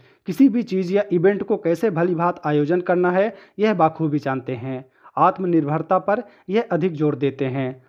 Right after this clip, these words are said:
तथा खुद पर भी विश्वास करते हैं। यह सफल होने तक किसी भी मामले में ज़्यादा आशावादी नहीं होते। यह लोग ईमानदार होते हैं, संस्कारी होते हैं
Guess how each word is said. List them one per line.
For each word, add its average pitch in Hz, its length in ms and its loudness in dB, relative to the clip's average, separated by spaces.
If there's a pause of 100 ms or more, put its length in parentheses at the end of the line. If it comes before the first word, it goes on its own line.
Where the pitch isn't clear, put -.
(140)
तथा 196 180 2
खुद 226 260 -4
पर 165 180 0
भी 160 120 0
विश्वास 151 420 -2
करते 135 300 -6
हैं। 123 360 -6 (240)
यह 202 120 4
सफल 214 360 0
होने 208 240 -2
तक 208 220 -4
किसी 175 240 -2
भी 202 120 -2
मामले 170 360 2
में 185 100 2
ज़्यादा 151 260 2
आशावादी 151 600 -2
नहीं 135 180 -4
होते। 123 460 -10 (300)
यह 165 120 6
लोग 185 280 2
ईमानदार 165 400 2
होते 185 260 -4
हैं, 208 120 -4
संस्कारी 156 540 -4
होते 180 280 -2
हैं 190 260 -2